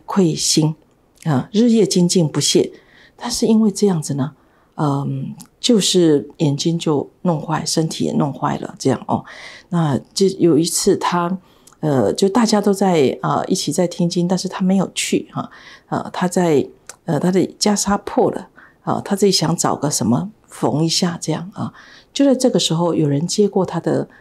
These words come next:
衣服、他的袈裟跟针线替他缝啊。啊，欧罗律当时很感谢哦，说：“请问是哪一位好心的人替我缝衣服？”啊，佛陀就跟他讲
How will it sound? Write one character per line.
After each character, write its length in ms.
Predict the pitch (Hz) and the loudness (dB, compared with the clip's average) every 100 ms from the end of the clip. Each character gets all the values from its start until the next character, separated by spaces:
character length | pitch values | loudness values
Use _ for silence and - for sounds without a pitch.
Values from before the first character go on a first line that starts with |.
| _ | _
衣 160 | - 190 | -2 -2
服、 340 | 190 131 - - - | 0 -4 -4 -6 -8
他 100 | 165 | -6
的 100 | 165 | -4
袈 240 | 165 160 | -4 -4
裟 240 | - 156 160 - _ - | -4 -6 -6 -14 _ -6
跟 140 | 165 | -4
针 180 | 170 160 | 0 -2
线 320 | 156 - - - | -2 -4 -6 -6
替 140 | 165 | -4
他 160 | 156 156 | -4 -8
缝 400 | - - - 175 | -8 -8 -8 -10
啊。 260 | - 135 - - - - - - | -8 -8 -8 -14 -20 -20 -20 -8
啊， 340 | 170 165 147 - | -4 -2 -4 -4
欧 140 | 180 | 0
罗 120 | 175 | 0
律 200 | 160 185 | 2 0
当 220 | 160 165 170 | 0 -2 -4
时 160 | - | -2
很 180 | 143 156 | -4 -4
感 220 | - 147 | -6 -6
谢 280 | 139 - 151 | -6 -2 0
哦， 140 | 76 - - - - | 0 -6 -16 -20 -18
说 140 | - 180 | -14 -8
：“请 220 | - 165 | -2 0
问 100 | 190 | 0
是 140 | 196 | 0
哪 220 | 180 139 | 0 -2
一 160 | - 170 | -4 -2
位 120 | 180 | -2
好 280 | 160 - - | -2 -4 -6
心 260 | - - 170 | -6 -4 -4
的 100 | 160 | -4
人 240 | - - - _ _ | -4 -6 -10 _ _
替 160 | - 180 | -4 -2
我 160 | 98 | -2
缝 300 | 131 - 131 - | -4 -4 -4 -4
衣 80 | 156 | -8
服？” 280 | - - - _ _ _ _ | -10 -18 -20 _ _ _ _
啊， 200 | 139 - _ _ _ | -8 -8 _ _ _
佛 160 | - 180 | -8 -6
陀 160 | - | -4
就 140 | 151 165 | -4 -4
跟 140 | 160 | -6
他 100 | 156 | -8
讲 260 | 151 - | -8 -8